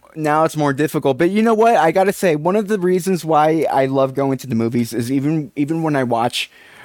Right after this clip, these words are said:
Speaker 2: a really bad movie or a really mediocre movie, if I'm in a movie theater, because it's, you know, I'm in, watching in such a big screen on such a loud sou-, sound and dark screen, I'm always invested.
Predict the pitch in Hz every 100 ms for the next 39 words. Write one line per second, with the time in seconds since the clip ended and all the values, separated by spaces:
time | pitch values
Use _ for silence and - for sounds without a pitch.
0 | - - 117 113 127 131 131 123 - 110
1 | 110 113 120 120 123 120 - 117 110 113
2 | 117 113 113 131 139 151 139 135 127 131
3 | - - - 123 127 143 151 139 131 131
4 | 131 131 127 123 - _ _ _ - 117
5 | - 139 135 - 120 117 120 107 117 107
6 | - - 123 127 123 117 151 156 135 147
7 | - - 131 131 127 120 - 73 85 -
8 | - - 135 - 123 117 - 120 117 123
9 | 127 95 - 127 127 127 113 117 120 -
10 | 139 135 123 123 127 135 160 156 143 127
11 | 120 - 120 120